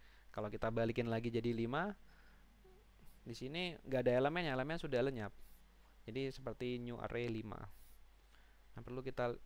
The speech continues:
ingat, jadi kita juga bisa menghapus array itu dengan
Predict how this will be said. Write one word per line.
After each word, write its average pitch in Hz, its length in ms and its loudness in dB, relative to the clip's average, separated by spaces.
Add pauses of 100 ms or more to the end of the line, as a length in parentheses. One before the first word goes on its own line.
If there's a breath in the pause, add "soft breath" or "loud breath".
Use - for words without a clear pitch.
ingat, 143 320 -4
jadi 139 160 -2
kita 170 240 2
juga 156 240 2
bisa 175 240 2
menghapus 151 1040 -2
array 135 260 2
itu 175 240 -4
dengan 131 240 0